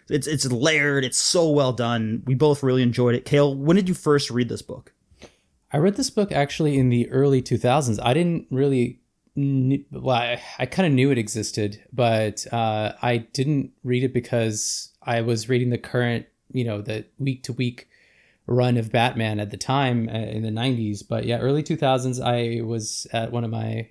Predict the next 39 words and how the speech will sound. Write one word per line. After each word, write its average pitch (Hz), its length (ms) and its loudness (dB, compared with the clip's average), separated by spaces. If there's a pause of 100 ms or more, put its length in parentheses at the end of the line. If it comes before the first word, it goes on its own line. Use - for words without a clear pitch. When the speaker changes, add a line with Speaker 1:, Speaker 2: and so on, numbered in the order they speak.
Speaker 2:
uh, 117 400 -2
favorite 123 340 0
reading 120 320 0
spots. 131 500 -2 (300)
It 135 100 -2
could 156 120 2
have 147 60 4
been 147 100 2
the 131 60 2
bookstore 131 480 0
or 127 120 2
the 117 60 -4
library, 120 400 0
I'm 123 80 0
not 120 140 -2
sure. 139 340 -4 (120)
<laughs> - 560 -8
But, 120 380 4
uh, 123 360 2
I 127 100 2
read 127 180 4
it 123 120 0
there, 131 320 2
and 123 200 2
then, 117 360 0
um, 113 680 -2 (100)
I've 120 540 0
read 127 360 -2 (120)
it 131 240 -2
several 139 340 2
times 123 400 -2
since. 107 280 -4
I 113 80 0
have 123 140 2
a 120 40 -4
digital 120 380 -2
version 113 500 -4
on 110 300 -6
Comixology. 120 800 -8